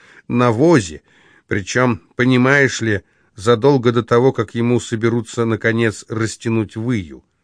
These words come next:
Наклонившись, он приблизился ко мне. Выступивший у него на лбу пот казался меленькими белесыми волдыриками.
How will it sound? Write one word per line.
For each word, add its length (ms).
Наклонившись, 760
он 300
приблизился 800
ко 160
мне. 300
Выступивший 800
у 60
него 240
на 140
лбу 200
пот 280
казался 540
меленькими 600
белесыми 520
волдыриками. 840